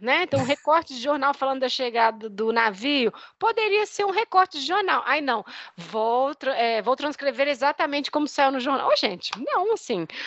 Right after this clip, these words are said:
Sabe? Eu não sei, assim, esse encadeamento ficou um pouco ruim, assim, a transição das narrativas ficou um pouco ruim.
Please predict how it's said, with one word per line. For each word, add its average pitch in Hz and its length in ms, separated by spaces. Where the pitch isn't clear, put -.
Sabe? 226 460
Eu 240 80
não 320 160
sei, 302 380
assim, 226 380
esse 220 200
encadeamento 233 680
ficou 262 280
um 262 60
pouco 262 300
ruim, 262 500
assim, 180 240
a 180 80
transição 214 800
das 180 200
narrativas 202 640
ficou - 240
um 214 40
pouco 226 300
ruim. 233 240